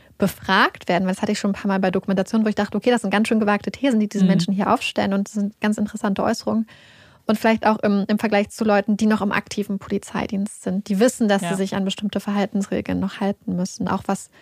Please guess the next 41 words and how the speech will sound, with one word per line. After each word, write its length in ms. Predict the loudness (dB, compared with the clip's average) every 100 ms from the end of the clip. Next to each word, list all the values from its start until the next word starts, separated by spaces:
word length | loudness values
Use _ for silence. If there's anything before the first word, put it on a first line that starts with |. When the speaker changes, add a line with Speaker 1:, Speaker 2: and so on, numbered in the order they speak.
| -20 -20 -6
Speaker 1:
gerade 240 | -2 0
was 220 | 0 -4 -6
die 140 | -6
Kommunikation 640 | -2 -2 -2 -4 -6 -4 -4
nach 160 | -4
außen 320 | -6 -6 -8
angeht. 380 | -8 -8 -8 -4
Speaker 2:
Ja, 180 | 0 2
total. 400 | 0 0 2 2
Ich 80 | 0
find, 220 | 0 0
das, 300 | 0 -6 -8
das 200 | -6 -2
merkt 240 | 0 0 -2
man 140 | -2
ganz 160 | -2 -2
oft, 220 | -4 -4
wenn 80 | -4
man 160 | -2
irgendwelche 360 | -4 -6 -6 -6
Dokus 400 | -6 -6 -8 -8
guckt 320 | -8 -8 -8
oder 240 | -4 -4
so. 280 | -2 -4 -4
Speaker 1:
Ja. 260 | -2 0 -2 -6 -20 0
Speaker 2:
Ähm, 540 | 2 4 2 2 -2 -6 _ _ 2
ich 140 | 4
meine, 180 | 6 6
es 100 | 6
sei 140 | 6 6
ihnen 160 | 6
ja 120 | 8
auch 120 | 6 4
erlaubt, 460 | 6 6 6 2
in 100 | 0
dem 100 | 4
Moment, 420 | 4 4 4 2 2
Speaker 1:
Ja. 60 |
Speaker 2:
wenn 160 | 0 2
du 320 | 2 2 4
Speaker 1:
Ja. 180 | 2